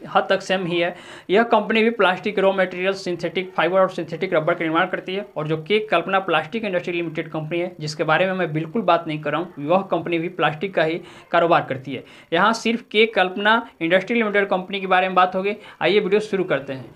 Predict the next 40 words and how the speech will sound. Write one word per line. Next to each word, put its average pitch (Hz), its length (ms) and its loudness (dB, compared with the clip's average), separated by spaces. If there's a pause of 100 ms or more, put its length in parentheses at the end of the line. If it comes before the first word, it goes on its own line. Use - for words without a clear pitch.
(300)
सबसे 196 240 2
पहले 247 180 2
देखेंगे 240 360 0
कंपनी 214 300 2
का 220 100 2
मार्केट 202 380 2
कैप। - 180 -10 (180)
मार्केट 226 420 2
कैप 220 180 2
है 226 80 0
चार 196 220 2
सौ 202 120 0
अठारह 190 300 2
करोड़ 202 220 0
रुपए, 202 220 2 (140)
अर्थात 170 280 -2
एक - 120 -4
माइक्रो 165 400 0
स्मॉल 180 220 -2
कैप - 240 0
कंपनी 156 280 -4
है, 208 180 -2 (300)
और 165 120 4
शेयर 214 260 4
प्राइस 226 220 4
देखिए 220 200 4
चौवालीस 190 460 2
रुपये 156 220 0
है। 135 180 -10 (260)
अप 185 200 4
ट्रेंड 202 200 2
में 202 120 0
है, 208 80 -2
अर्थात - 360 0
शेयर 185 220 -2
के 180 60 -4
प्राइस 170 280 2
में 196 80 0
आज 175 220 4
से, 226 240 2